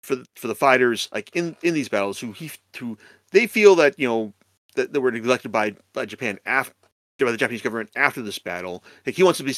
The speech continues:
be, basically go, you know, "I'm going to give you your, it's like, it's like, like, your, your, the homeland you deserve." And dude is, you know, charismatic, crazy,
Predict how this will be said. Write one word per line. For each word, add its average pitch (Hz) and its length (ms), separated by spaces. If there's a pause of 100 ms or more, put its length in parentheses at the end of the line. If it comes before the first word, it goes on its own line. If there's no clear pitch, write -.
(280)
be, 139 200
basically 127 240
go, 107 240 (100)
you 107 100
know, 95 80 (100)
"I'm 131 380
going 120 200
to 110 60
give 110 180
you 104 100
your, 104 440 (500)
it's - 80
like, - 240 (500)
it's - 80
like, - 240 (140)
like, 113 180
your, 117 160 (200)
your, 147 240 (160)
the 131 100
homeland 117 420
you 117 120
deserve." 95 640 (380)
And 139 360
dude 233 420
is, 165 760 (100)
you 147 80
know, 117 220 (120)
charismatic, 156 720 (320)
crazy, 143 600